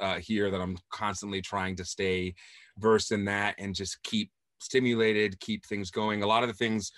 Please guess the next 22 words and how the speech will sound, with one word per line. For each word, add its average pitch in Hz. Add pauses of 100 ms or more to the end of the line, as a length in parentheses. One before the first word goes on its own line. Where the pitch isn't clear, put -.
(540)
are 98
stuff -
that 104
I've 95 (240)
read 98
and 92
been 95
taught 98
before, 107
but 95
it's -
said 98
in 98
a 92
different 95
tone, 98
a 90
different 92
voice. 95
So 92
it's -
very 92